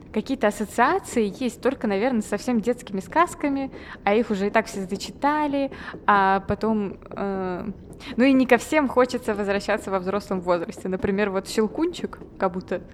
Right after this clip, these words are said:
какая-то самая новогодняя история. У меня вызывает скорее грусть. <laughs> И никакого новогоднего настроения во мне не вызывает. И вообще всякие вот эти старые европейские сказки, которые почему-то с-,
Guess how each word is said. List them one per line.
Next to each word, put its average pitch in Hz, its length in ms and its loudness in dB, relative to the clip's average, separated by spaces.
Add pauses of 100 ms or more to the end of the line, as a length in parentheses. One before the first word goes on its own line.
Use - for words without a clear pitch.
какая-то 190 380 -4
самая 180 280 -2
новогодняя 185 520 -4
история. - 480 -6 (920)
У - 40 -8
меня 202 320 2
вызывает 202 480 2
скорее 196 340 0
грусть. 185 500 0
<laughs> - 40 10 (1200)
И 277 220 6
никакого 247 640 6
новогоднего 208 540 0
настроения 214 640 -2
во 202 100 -2
мне 208 160 -2
не 220 80 0
вызывает. 190 500 0 (240)
И 220 80 -4
вообще 220 280 2
всякие 190 400 -2
вот 185 180 -4
эти - 260 -6 (260)
старые 202 360 6
европейские 202 540 2
сказки, 247 360 0
которые 196 280 0
почему-то 202 420 2
с-, - 100 -10